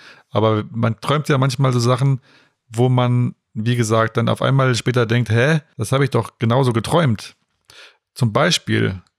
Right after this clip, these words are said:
habe ich tatsächlich, es ist noch gar nicht so lange her, ich weiß nicht, ob ich den Traum vorgelesen habe, ich glaube nicht. Ich habe von einer Katze geträumt, einer schwarzen Katze, die hat, das ist nicht erfunden oder irgendwas, stimmt wirklich, ich habe den Traum auch.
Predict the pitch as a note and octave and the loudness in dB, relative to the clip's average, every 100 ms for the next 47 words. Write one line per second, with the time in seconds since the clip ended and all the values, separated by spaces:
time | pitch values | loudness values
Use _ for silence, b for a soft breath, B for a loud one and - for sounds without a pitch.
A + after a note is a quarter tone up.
0 | _ _ - C#3 D3 C3 B2 D3 - - | _ _ 0 0 2 0 0 -2 -6 -14
1 | _ - B2 - D#3+ C3 C3+ D3 A#2+ C3 | _ -4 -2 0 0 0 -2 0 0 0
2 | C3 C#3+ B2+ B2 A#2+ A2 A#2+ C3+ A#2+ _ | 0 0 0 0 2 2 2 0 -2 _
3 | - C3+ C#3 B2+ A#2 A2 - C3 A2+ G2 | 0 2 2 0 0 -2 0 0 0 0
4 | G#2+ - A#2 G#2 G2+ - b - C#3+ - | -6 -2 -2 -2 -4 -10 b -4 -2 0
5 | C3 A#2+ A#2 - _ - D#3+ - - G2+ | 0 2 0 -4 _ -4 -4 -4 -8 -8
6 | - A2 A2 C#3 - - _ - A2+ - | -4 0 0 -2 -8 -20 _ -4 -2 0
7 | B2 D3 - C#3+ C#3+ C#3+ - A2 G#2+ A#2+ | 0 0 -2 -2 -2 -4 -4 -4 0 -2
8 | C#3 - _ - A#2+ - - C3+ C#3+ D3 | -2 -12 _ -4 -4 -4 -4 0 2 0
9 | - E3 A#2 A2+ A2 A2 - C3+ B2+ C3 | 2 0 2 0 0 -2 -2 -4 -2 -4
10 | A2 B2 A#2 - G#2+ A2+ A#2 | -2 -2 -4 -4 -4 -4 -6